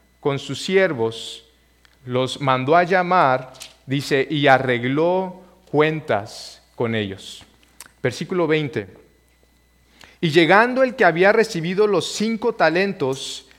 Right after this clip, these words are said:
trajo otros cinco talentos, diciendo, "Señor,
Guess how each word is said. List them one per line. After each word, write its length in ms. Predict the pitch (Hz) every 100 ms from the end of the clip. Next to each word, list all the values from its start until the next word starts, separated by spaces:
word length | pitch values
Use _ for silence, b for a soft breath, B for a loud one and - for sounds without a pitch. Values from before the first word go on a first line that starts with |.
| _
trajo 560 | 151 170 175 196 - -
otros 500 | 202 226 226 190 -
cinco 380 | 175 165 175 -
talentos, 880 | 139 147 170 - 113 110 - - b b
diciendo, 800 | 127 127 - 160 160 131 110 107 b b b b
"Señor, 640 | - 151 139 151 202 220